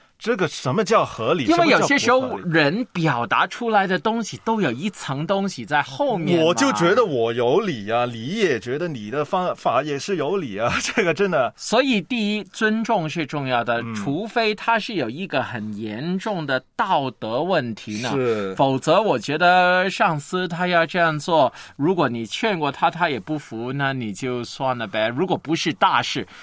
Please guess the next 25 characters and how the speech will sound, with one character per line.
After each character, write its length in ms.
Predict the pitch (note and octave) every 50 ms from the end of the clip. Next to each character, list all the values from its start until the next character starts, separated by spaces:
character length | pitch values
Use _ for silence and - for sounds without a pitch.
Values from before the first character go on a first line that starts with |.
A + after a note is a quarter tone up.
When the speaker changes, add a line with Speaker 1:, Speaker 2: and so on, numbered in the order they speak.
| - -
Speaker 2:
除 140 | - - A3
非 160 | A3+ B3 A#3+
是 140 | G3 - A3
生 340 | F#3+ - - C4+ B3+ A#3+ A#3+
死 300 | G#3 - - C#3+ A#2+ G#2
存 240 | - - D#3+ D3+ E3 E3
亡 280 | F#3+ D#3 C#3+ D3 E3
的 140 | E3 D3+ F3+
那 100 | C3+ D3+ D#3+
个， 280 | D#3+ C#3+ A2+ - - - -
Speaker 1:
<laughs> 160 | - - -
Speaker 2:
就 220 | - G3 F#3+ E3+
我 440 | D#3 C#3+ C#3 C3+ C3+ B2+ B2 A#2 A2+
觉 160 | G#2+ - C3
得 280 | C#3+ D3+ D3+ D3 D3+ D3+
就 180 | C#3 - D#3 C#3
一 160 | B2+ A#2 C3
定 180 | C3+ D3 C#3
要 140 | C3 B2 A#2
做， 300 | A2 - D3+ A#2+ G2+ G2+
否 220 | G2+ - G#2+ G2+ F#2+
则 340 | - A#2 A#2+ C3 C#3+ D3
就 160 | C3+ C#3+ D3 -
OK 400 | - D3 D3 D3 - - D3 C#3+
了。 160 | D3 C#3+